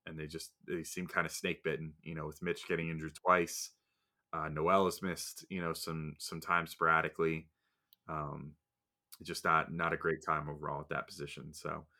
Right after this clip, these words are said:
hopefully they can make it work. But I, I do generally agree with your assessment. I mean, if he's gonna be out for, like, the whole road trip, God forbid, like, yeah, they, they're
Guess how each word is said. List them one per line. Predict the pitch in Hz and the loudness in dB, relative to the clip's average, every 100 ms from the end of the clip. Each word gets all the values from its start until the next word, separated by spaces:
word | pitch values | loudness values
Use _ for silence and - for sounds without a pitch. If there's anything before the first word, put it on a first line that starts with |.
| _ _ _ | _ _ _
hopefully | 110 110 110 | 6 8 10
they | 104 | 10
can | 95 | 10
make | 92 | 6
it | 82 | 6
work. | 82 78 - | 8 6 6
But | 80 73 - _ _ _ - | 2 2 -4 _ _ _ 2
I, | 98 - | 4 6
I | 98 | 4
do | 104 101 | 4 4
generally | 101 95 92 87 | 8 8 6 4
agree | 87 85 | 4 2
with | - | 2
your | 80 | -2
assessment. | - 78 - 80 73 | 2 0 0 -4 -4
I | |
mean, | 76 78 | -4 -4
if | 76 | -4
he's | 95 87 | -4 -2
gonna | 98 82 | 0 2
be | 78 | 6
out | 78 76 | 6 4
for, | - 76 | 0 -2
like, | 73 | -2
the | 78 | -2
whole | 80 80 | 0 0
road | 73 82 | 2 0
trip, | - 107 104 - | 4 4 4 4
God | 98 101 | 6 6
forbid, | 104 107 107 98 | 0 2 2 0
like, | 82 80 _ _ _ _ _ _ - | -4 -6 _ _ _ _ _ _ -14
yeah, | 57 62 | -10 -4
they, | 80 - 92 - _ _ | -4 -4 -8 -12 _ _
they're | 95 | 0